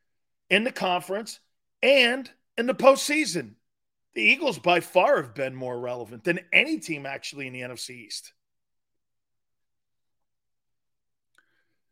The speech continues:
And people are talking about the Cowboys because you know why? There's the national hype machine. See, Philly's a local nas-, Philly's local national.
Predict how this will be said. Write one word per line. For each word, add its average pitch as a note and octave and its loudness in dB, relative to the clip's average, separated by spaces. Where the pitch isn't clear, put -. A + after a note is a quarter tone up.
And F3 0
people A#3 0
are F#3+ 4
talking G3 0
about D#3 -2
the - -20
Cowboys D#3+ -2
because C3 -10
you C#3+ -8
know E3+ -2
why? G3 -2
There's A3+ 2
the G#3+ 0
national G3 -2
hype E3+ -2
machine. A#2+ -12
See, C#4 -6
Philly's D#4 -2
a D#3 -4
local C#3+ 0
nas-, B2 -12
Philly's D4 -4
local G3 -2
national. F3+ -4